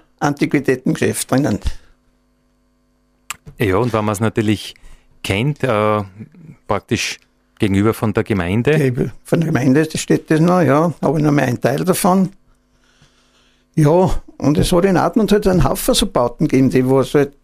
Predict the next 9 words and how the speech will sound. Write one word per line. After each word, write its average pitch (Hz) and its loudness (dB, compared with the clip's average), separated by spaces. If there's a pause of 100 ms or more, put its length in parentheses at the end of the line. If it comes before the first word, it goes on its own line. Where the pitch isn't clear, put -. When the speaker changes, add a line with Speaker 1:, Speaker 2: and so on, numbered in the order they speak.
(140)
Speaker 1:
dann 135 2 (1400)
den 131 -2
Erdboden 131 -2
gleich 123 -2
gemacht 135 0
sind 120 0
und 98 -4
verschwunden 131 -2
sind. 107 -2